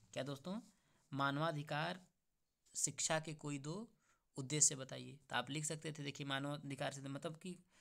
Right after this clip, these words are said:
उद्देश्य क्या है, मानवाधिकार शिक्षा का मतलब क्या है कि भाई लोगों को क्या हो, सुख शांति मिले, ठीक है,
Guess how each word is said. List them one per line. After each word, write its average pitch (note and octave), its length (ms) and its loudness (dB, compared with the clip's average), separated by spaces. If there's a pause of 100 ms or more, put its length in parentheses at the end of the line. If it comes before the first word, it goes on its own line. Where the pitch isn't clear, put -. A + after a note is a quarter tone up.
(220)
उद्देश्य G#3 340 8
क्या F#3+ 200 0
है, B2+ 140 -2
मानवाधिकार E3+ 580 2
शिक्षा - 340 2
का F#3+ 140 0
मतलब F#3 360 -2
क्या D#3 140 4
है - 360 -8
कि C#3 60 -12
भाई D#3+ 360 0 (680)
लोगों F#3+ 380 8
को A#3 120 4
क्या G#3+ 220 8
हो, A2+ 240 -2 (840)
सुख A3+ 280 6
शांति F#3+ 640 6
मिले, D#3 380 2 (600)
ठीक E3 160 -4
है, G#3 220 -2